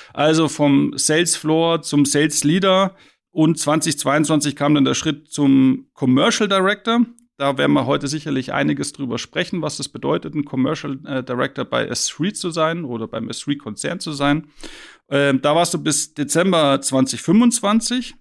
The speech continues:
und hast dich um Zahlen, Struktur und Performance gekrüm-, äh, gekümmert. Und jetzt ganz neu bist du bei Investigo als Managing Director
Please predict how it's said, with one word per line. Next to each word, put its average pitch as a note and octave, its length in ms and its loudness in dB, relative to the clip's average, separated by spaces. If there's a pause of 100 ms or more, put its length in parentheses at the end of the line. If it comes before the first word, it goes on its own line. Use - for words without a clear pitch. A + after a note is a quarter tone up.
(920)
und D#3 120 4
hast D3 220 2
dich C#3 140 -2
um B2 120 4
Zahlen, C#3 340 2
Struktur C#3+ 440 -2
und A#2+ 100 0
Performance E3+ 560 0
gekrüm-, F3 560 -6
äh, C#3 140 -2
gekümmert. D#3 500 -4 (280)
Und C3 180 0
jetzt D3+ 240 -2
ganz D3 320 0
neu E3 400 4 (560)
bist D3 220 -4
du C#3+ 380 0
bei B2+ 260 0
Investigo E3 800 -2
als B2+ 280 -2
Managing C#3 440 0
Director B2 600 -4